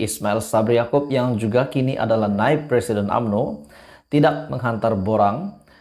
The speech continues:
pencalonan untuk mempertahankan jawatannya. Oke, tuan-tuan dan puan-puan semua, apa pendapat Anda? Adakah memang kita dapat melihat bahwa Ismail Sabri Yaakob tidak akan mempertahankan jawatannya, akan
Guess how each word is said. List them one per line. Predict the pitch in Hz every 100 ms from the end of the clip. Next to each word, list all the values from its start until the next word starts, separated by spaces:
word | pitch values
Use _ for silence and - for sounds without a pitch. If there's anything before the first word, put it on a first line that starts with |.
| _ _ _ -
pencalonan | 143 131 165 202 147 98 98
untuk | 123 117 147 147
mempertahankan | 131 123 110 123 117 - 107 113 104 110 110 107 - 98
jawatannya. | 98 104 101 98 104 104 85 - - _ _ _ _
Oke, | 202 180 -
tuan-tuan | 143 151 170 151
dan | 135
puan-puan | 120 110 110
semua, | - 95 98 -
apa | - - 156 147
pendapat | 127 113 104 - 110 -
Anda? | 139 180 110 - - _ _ _ _ -
Adakah | 117 131 143 127
memang | 123 117 113
kita | 110
dapat | 107 110 - 113
melihat | 107 101 - 107
bahwa | 104 107
Ismail | 107 - 104 120 110
Sabri | - 113 117 120
Yaakob | 110 - 156 160 160 - _ _ _
tidak | 156 185 190
akan | 165 143 127
mempertahankan | 113 117 113 113 113 110 110 107 95 104
jawatannya, | 107 101 98 98 101
akan | - 147 170